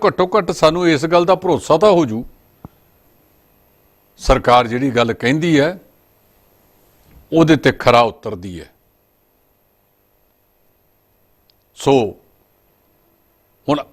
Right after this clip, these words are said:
ਅੱਜ ਕੁਝ ਮੁਲਾਜ਼ਮ ਦੇਰ ਸ਼ਾਮ ਤੱਕ ਛੱਡੇ ਜਾਣੇ ਨੇ, ਤੇ ਜਿਨ੍ਹਾਂ ਦੇ ਉੱਤੇ ਦੂਜਾ ਜੁਰਮ ਆ, ਉਹਨਾਂ ਨੂੰ ਤਿੰਨ ਚਾਰ ਦਿਨ ਉਹਨਾਂ ਨੇ ਮੰਗ ਲਏ,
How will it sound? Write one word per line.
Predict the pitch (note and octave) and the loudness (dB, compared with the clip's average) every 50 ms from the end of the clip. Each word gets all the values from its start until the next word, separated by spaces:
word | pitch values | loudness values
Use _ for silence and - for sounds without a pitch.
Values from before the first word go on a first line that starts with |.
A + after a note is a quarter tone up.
| - C3+ | 0 0
ਅੱਜ | D3+ D3+ D3+ G3+ | 0 2 -2 -4
ਕੁਝ | F#3 - - F3+ E3+ D#3+ | -6 -4 -4 -4 -2 0
ਮੁਲਾਜ਼ਮ | F#3 E3 D3+ C#3 C3+ C3+ C3 D3 E3 E3+ E3 D#3 - _ _ _ _ _ _ _ _ _ _ _ _ _ _ _ _ _ _ - | 0 2 4 4 2 2 0 -2 -6 -8 -10 -14 -18 _ _ _ _ _ _ _ _ _ _ _ _ _ _ _ _ _ _ -20
ਦੇਰ | A#2+ G#2+ C3 C3+ D3 D#3 | -8 -2 0 2 2 2
ਸ਼ਾਮ | C#3 - D3+ C#3+ C#3 C#3+ | 2 2 0 0 0 0
ਤੱਕ | C3+ D#3 C#3 - C#3 | -2 -6 -6 -6 -6
ਛੱਡੇ | - - A2 F#2+ A#2+ C3 | -4 -4 -2 0 0 2
ਜਾਣੇ | B2+ C#3 D3 D3+ D#3+ D#3+ | 2 2 2 2 0 0
ਨੇ, | D#3+ E3+ F#3+ F#3+ - _ _ _ _ _ _ _ _ _ _ _ _ _ _ _ _ _ _ _ _ _ _ _ _ _ _ _ _ _ _ - | -2 -4 -6 -10 -14 _ _ _ _ _ _ _ _ _ _ _ _ _ _ _ _ _ _ _ _ _ _ _ _ _ _ _ _ _ _ -2
ਤੇ | D3 | 0
ਜਿਨ੍ਹਾਂ | B2 A#2+ C3+ D3+ F3+ G3 G3 | 2 2 2 2 4 2 2
ਦੇ | E3+ E3+ | 2 2
ਉੱਤੇ | D3+ C3+ - - C#3+ | 0 0 -2 -4 -4
ਦੂਜਾ | A#2 A#2 B2 A2+ C3+ D3 D3 | -4 -2 -2 2 2 2 4
ਜੁਰਮ | C3+ D3+ D#3 D#3 E3 | 4 2 0 2 4
ਆ, | F3 | 4
ਉਹਨਾਂ | F3 E3+ E3+ E3+ D#3+ | 4 4 4 4 2
ਨੂੰ | D#3+ C#3 | 2 0
ਤਿੰਨ | - C#3 C3 C3+ | 0 0 0 2
ਚਾਰ | C3 - C#3+ C#3 | 2 4 4 4
ਦਿਨ | B2 C3 C3 C3+ | 4 2 2 2
ਉਹਨਾਂ | C#3+ D3 C#3+ C#3 | 2 2 2 0
ਨੇ | C3 A#2 | 0 0
ਮੰਗ | G#2+ A2 A2 B2+ | 0 0 2 2
ਲਏ, | D3 D#3+ E3 | 2 2 2